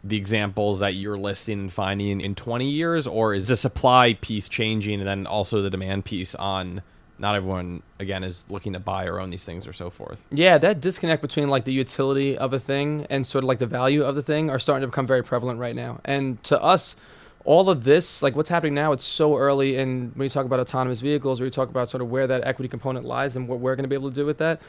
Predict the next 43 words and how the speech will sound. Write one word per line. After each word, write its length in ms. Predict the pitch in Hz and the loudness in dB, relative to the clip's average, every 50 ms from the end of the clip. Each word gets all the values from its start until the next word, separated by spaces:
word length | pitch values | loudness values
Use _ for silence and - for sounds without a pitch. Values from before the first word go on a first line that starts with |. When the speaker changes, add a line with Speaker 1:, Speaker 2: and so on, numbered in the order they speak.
| - - - - - - - - | -20 -20 -20 -20 -20 -14 -8 -8
Speaker 2:
it's 140 | - - | -6 -4
so 260 | - - 180 170 165 143 | -2 4 4 6 6 6
early 220 | 139 147 147 147 | 6 6 6 6
in 60 | 139 | 4
the 60 | 135 | 2
process 420 | 127 - 131 131 139 - 131 123 110 | 0 0 0 0 2 0 0 -2 -2
now. 300 | 127 123 123 123 120 123 | -2 -4 -4 -4 -6 -4
And 180 | - 131 135 | -4 -4 -2
we 140 | 127 147 160 | 2 2 2
look 220 | 156 160 165 - 156 | 4 4 4 4 2
at 100 | 143 - | 2 2
things 240 | 151 147 143 123 | 2 2 2 2
like 180 | 139 135 131 120 | 2 2 4 4
what 120 | 139 131 | 2 0
Instagram 480 | - - 131 - - 131 135 131 123 120 | 0 -2 -2 -2 -2 0 0 0 0 0
did 160 | 131 131 123 | 0 0 0
for 180 | - 135 127 - | 0 -2 -2 -2
analog 320 | 131 131 127 127 123 123 | -2 -2 -2 -2 -4 -4
photography 580 | - 123 - 127 131 127 127 110 - 117 113 113 107 | -4 -2 0 0 0 0 0 -4 -6 -8 -8 -6 -6
and 140 | 131 127 123 | -6 -2 0
what, 260 | 127 131 123 - - | 2 2 0 0 -2
you 60 | 135 | -2
know, 100 | 135 131 | -2 -2
the 60 | 117 | -4
Spotifys 400 | - - - 139 139 131 139 135 | -4 -2 2 2 2 4 4 2
of 80 | 131 113 | 2 2
the 80 | 131 123 | 0 0
world 200 | 127 131 127 113 | 0 0 0 0
did 140 | 135 127 | -2 -2
for 160 | - - 147 131 | 0 0 0 2
music 500 | 123 120 131 147 135 123 123 120 - - | 2 2 2 0 2 0 0 -2 -2 -6
and 220 | 117 127 120 110 | -6 -6 -6 0
brought 180 | 156 143 131 107 | 2 2 2 4
back 200 | 139 127 117 104 | 4 2 2 2
vinyl. 340 | 120 120 135 135 123 120 - - - - - - - - - - | 0 0 0 0 -2 -4 -6 -12 -20 -20 -20 -20 -20 -20 -18 -2
The 140 | 127 143 135 | 0 0 2
way 180 | 127 147 151 | 4 6 6
that 140 | 151 151 147 | 8 8 6
a 60 | 143 | 6
lot 340 | 135 127 117 131 139 147 147 | 4 2 2 4 4 4 4
of 60 | 143 | 4
this 120 | 139 143 131 | 2 0 -2
stuff, 420 | - - 139 135 135 - - - | 0 0 0 0 0 -2 -6 -14